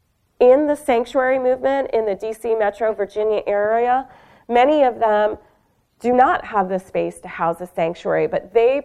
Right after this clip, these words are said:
provide vital resources to Cedar Lane with security assistance and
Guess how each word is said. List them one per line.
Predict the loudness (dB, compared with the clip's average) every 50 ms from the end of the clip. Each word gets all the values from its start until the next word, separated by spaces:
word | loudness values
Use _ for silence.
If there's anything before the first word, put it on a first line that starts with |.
| -10
provide | -6 -2 -2 0 0 0 0 2 2 2 0 0 -2 -2 -4 -6 -10 -10 -4
vital | 0 2 2 2 2 0 0 0 -2
resources | -2 -4 -4 -4 -4 -4 -2 0 0 0 0 -2 -6 -6 -6 -8 -8
to | _ -18 -18
Cedar | -18 _ -10 -6 -2 -2 -2 -2
Lane | -2 -2 -4 -4 -4 -2 -2 -2 -2 -4 -4 -6 -10 _ _ _ _ _ _ _ _
with | -2 0 0 0 0 -2 -6 -10 _ _
security | _ _ -12 -12 -12 -6 -2 0 2 2 2 0 0 -2
assistance | -2 -2 -4 -8 -10 -12 -12 -12 -10 _ -6 -4 -2 -2 -2 -2 -2 -4 -6 -10 -12 -10
and | -8 -6 -6 -6